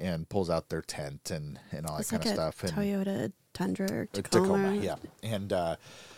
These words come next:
Speaker 1: uh, they had a, <laughs> they had a, a husky, which, you know, immediately kinda got my attention. But then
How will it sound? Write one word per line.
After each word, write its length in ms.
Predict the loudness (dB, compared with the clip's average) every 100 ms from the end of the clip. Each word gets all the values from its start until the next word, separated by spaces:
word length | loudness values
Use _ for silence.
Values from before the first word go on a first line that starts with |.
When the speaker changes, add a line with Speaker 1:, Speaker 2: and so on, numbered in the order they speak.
| -20 -20 2
Speaker 1:
uh, 360 | 8 8 8 6 2
they 260 | 2 4 6
had 260 | 10 10
a, 160 | 10 8 4 0 0 -2 2
<laughs> 800 | 2 2 -4 -8 -18 -20 -2 4
they 120 | 6
had 400 | 8 8 6 4
a, 280 | 0 0 0 -4
a 40 | -6
husky, 600 | -2 -2 -2 -2 -8 -4
which, 300 | -4 -4 -6
you 100 | -6
know, 120 | -4
immediately 480 | -2 -2 -2 -2 -6 -4
kinda 200 | -6 -6
got 160 | -6
my 100 | -8
attention. 460 | -8 -8 -8 -8 -4
But 160 | 4
then 280 | 10 10 8